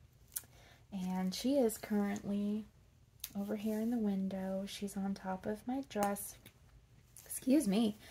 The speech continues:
She's on top of my dresser where I keep all of my baby things for the reborns. And she's looking at me right now. Hi, Harley. Hey, baby girl. You gonna come over here and see everybody?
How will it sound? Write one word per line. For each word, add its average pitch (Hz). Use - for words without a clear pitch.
She's -
on 226
top 214
of 247
my 294
dresser 202
where 196
I 196
keep 208
all 196
of 214
my 285
baby 196
things 208
for -
the 285
reborns. 233
And 208
she's -
looking 233
at 233
me 226
right 247
now. 262
Hi, 339
Harley. 339
Hey, 359
baby 359
girl. 233
You 285
gonna 262
come 262
over 254
here 294
and 285
see 269
everybody? 294